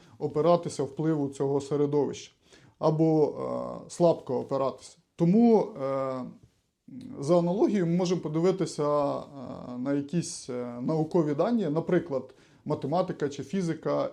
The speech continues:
і в математиці, в математиці, е, два на два завжди буде чотири.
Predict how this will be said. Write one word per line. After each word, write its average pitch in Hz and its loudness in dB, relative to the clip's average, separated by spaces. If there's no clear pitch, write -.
і 143 0
в 139 -2
математиці, 165 -2
в 147 -8
математиці, 175 -2
е, 135 -6
два 165 2
на 175 -2
два 170 4
завжди 151 2
буде 156 0
чотири. 156 0